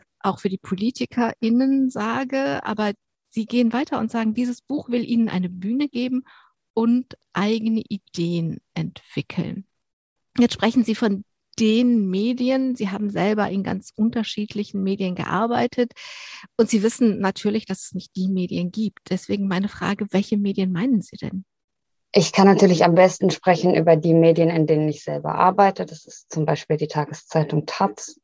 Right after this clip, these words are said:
Speaker 2: für die ich viel frei arbeite. Ich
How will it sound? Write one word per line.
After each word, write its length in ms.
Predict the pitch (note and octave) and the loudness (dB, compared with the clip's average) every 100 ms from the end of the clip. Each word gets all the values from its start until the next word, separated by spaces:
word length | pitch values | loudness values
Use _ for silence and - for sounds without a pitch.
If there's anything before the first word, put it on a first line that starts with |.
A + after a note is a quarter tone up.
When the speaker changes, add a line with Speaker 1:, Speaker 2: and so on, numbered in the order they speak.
| _ _ - | _ _ -18
Speaker 2:
für 220 | - F#3 | 0 2
die 140 | E3 | 4
ich 180 | E3+ - | 2 -2
viel 640 | - - G3 G3+ G3+ F#3+ - _ _ - | -6 2 8 10 10 6 -4 _ _ -16
frei 460 | - E3+ F3 F3 | -2 4 6 6
arbeite. 960 | - F3+ F3+ E3+ E3+ E3+ E3+ F3 E3+ D#3+ - - - | 6 6 6 6 6 6 4 0 -2 -2 -12 -20 -4
Ich 200 | D#3+ | -4